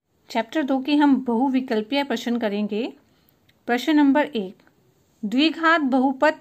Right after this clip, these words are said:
तीन एक्स स्क्वायर माइनस एक्स माइनस चार के शून्यक हैं। इन चार ऑप्शंस में से,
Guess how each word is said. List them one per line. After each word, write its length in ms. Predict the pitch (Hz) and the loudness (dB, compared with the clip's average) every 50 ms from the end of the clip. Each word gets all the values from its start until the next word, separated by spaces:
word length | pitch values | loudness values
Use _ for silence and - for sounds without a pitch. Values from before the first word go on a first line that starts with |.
| _ _ _ - | _ _ _ -4
तीन 300 | 277 269 285 320 330 - | -2 0 2 2 0 0
एक्स 320 | - 226 226 226 - - | -2 -4 -6 -6 -10 -16
स्क्वायर 360 | - - - 233 214 214 233 | -14 -4 -2 0 0 2 2
माइनस 440 | 233 220 202 202 208 226 240 240 - - - | 0 0 -2 -2 -2 -4 -4 -6 -6 -2 -2
एक्स 260 | 233 240 - - - 269 | -2 -2 -4 -6 -2 -2
माइनस 380 | 254 262 262 269 277 269 269 - | 0 2 2 2 2 0 -2 -2
चार 200 | 220 180 185 180 | -2 -2 -2 -2
के 160 | - 262 254 | -4 -4 -4
शून्यक 460 | 262 - 220 196 185 185 175 - - | -4 -4 -6 -6 -6 -8 -12 -12 -14
हैं। 160 | - 165 - - _ _ _ _ _ _ _ _ _ _ _ _ _ - _ _ _ _ _ _ _ _ _ _ - | -14 -16 -16 -16 _ _ _ _ _ _ _ _ _ _ _ _ _ -20 _ _ _ _ _ _ _ _ _ _ 2
इन 200 | 285 294 320 320 | 4 6 6 6
चार 380 | 302 - 269 233 233 262 269 - - | 4 4 4 4 4 4 2 0 -2
ऑप्शंस 520 | 233 226 - - - 269 262 262 262 262 | -4 -4 -6 -2 0 2 2 2 2 0
में 120 | 226 196 190 | -2 -4 -4
से, 280 | - - 185 170 180 | -6 -8 -10 -10 -12